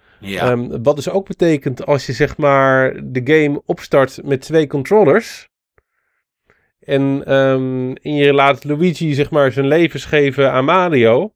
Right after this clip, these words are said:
Speaker 2: Dan heb je opeens dubbel zoveel levens aan het begin.
Speaker 1: Oh, dat is wel een, eh, dat is wel een handige.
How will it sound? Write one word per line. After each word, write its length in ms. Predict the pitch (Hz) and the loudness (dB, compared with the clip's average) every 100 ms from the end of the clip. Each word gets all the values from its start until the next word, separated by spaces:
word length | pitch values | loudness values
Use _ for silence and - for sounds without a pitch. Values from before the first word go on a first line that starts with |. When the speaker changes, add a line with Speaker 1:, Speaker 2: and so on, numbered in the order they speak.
| _ _ _ _ _ _ _ | _ _ _ _ _ _ _
Speaker 2:
Dan 100 | 175 | -2
heb 160 | 165 131 | -2 -2
je 80 | |
opeens 300 | 139 139 131 | -2 0 0
dubbel 260 | 110 151 147 | 0 0 0
zoveel 240 | 139 147 | 0 0
levens 360 | 170 214 185 139 | 4 4 2 0
aan 60 | 135 | -4
het 80 | |
begin. 320 | 113 - 113 101 _ _ _ | -4 -4 -4 -4 _ _ _
Speaker 1:
Oh, 320 | - 302 120 _ _ _ _ _ | -4 -4 -6 _ _ _ _ _
dat 280 | 98 196 | -6 -6
is 120 | - 95 | -6 -10
wel 360 | 87 98 104 | -6 -6 -6
een, 220 | 113 117 | -12 -8
eh, 180 | 123 120 113 | -4 -4 -2
dat 140 | 135 | -2
is 80 | 147 | -2
wel 160 | 170 190 | -2 -2
een 60 | 190 | -2
handige. 520 | 233 285 220 - | -4 -4 -6 -8